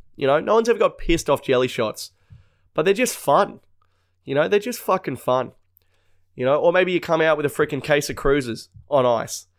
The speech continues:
Dude, no one can drink a guava cruiser and not enjoy themselves. Dude, guava cruisers are like the Labradors of the alcohol world. You just wanna, f-, you can't help but smile,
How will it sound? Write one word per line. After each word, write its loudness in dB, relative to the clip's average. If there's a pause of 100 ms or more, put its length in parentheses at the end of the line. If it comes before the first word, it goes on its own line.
(280)
Dude, 0
no 4
one 2
can -4
drink 0
a -8
guava 2
cruiser 0
and -4
not 2
enjoy -2
themselves. -6 (640)
Dude, -4
guava 2
cruisers 0
are -2
like 0
the -2
Labradors 0
of -6
the -2
alcohol -2
world. -2
You -4
just -2
wanna, 2
f-, -10 (380)
you 0
can't 2
help 2
but 0
smile, 0